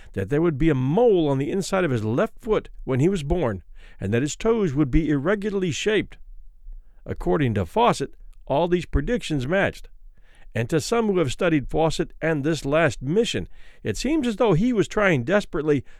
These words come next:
to bring his son to the spiritual land of Z. It sounds batshit crazy, but you have to be crazy to make eight trips into the Amazon jungle, some lasting a year or more, in search of an ancient civilization.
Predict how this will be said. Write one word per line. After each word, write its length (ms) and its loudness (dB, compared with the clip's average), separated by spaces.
to 100 0
bring 260 2
his 140 4
son 280 0
to 120 -4
the 140 -2
spiritual 760 -2
land 380 -2
of 200 -2
Z. 460 -2
It 120 -6
sounds 440 2
batshit 480 0
crazy, 500 2
but 160 -4
you 80 2
have 160 0
to 60 -6
be 140 0
crazy 360 4
to 60 4
make 300 0
eight 200 2
trips 360 0
into 120 0
the 160 2
Amazon 460 2
jungle, 420 -2
some 320 0
lasting 340 0
a 60 0
year 380 0
or 100 2
more, 460 0
in 100 -4
search 300 0
of 80 -4
an 160 0
ancient 380 0
civilization. 800 0